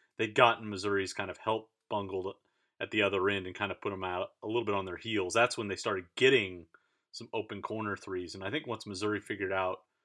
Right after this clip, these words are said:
you know, "Okay, here's how we're gonna switch on Parker. Here's how we're gonna handle," you know, we can talk about this. They went more to Mitchell Smith in the second half as a, as the four.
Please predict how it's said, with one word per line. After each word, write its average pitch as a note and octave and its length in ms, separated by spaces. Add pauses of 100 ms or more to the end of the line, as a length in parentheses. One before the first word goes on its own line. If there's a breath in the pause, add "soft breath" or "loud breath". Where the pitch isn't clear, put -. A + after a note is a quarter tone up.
(460)
you A2+ 60
know, F#2+ 340 (220)
"Okay, A2 220
here's A2 180
how G#2+ 120
we're G#2+ 60
gonna G#2 160
switch A2 300
on G2 140
Parker. A2 500
Here's A2 200
how G#2+ 180
we're G2+ 100
gonna G2+ 200
handle," G2 640 (640)
you G#2+ 60
know, G2 260 (640)
we A2 120
can G#2+ 120
talk G#2+ 100
about G#2 140
this. G#2+ 100
They A2+ 100
went B2 240
more B2 200
to G#2 60
Mitchell G#2 280
Smith A#2+ 380
in G#2+ 40
the G2 80
second - 280
half F#2+ 280
as F#2 80
a, F#2+ 120 (160)
as F#2+ 180
the F2+ 80
four. G#2 580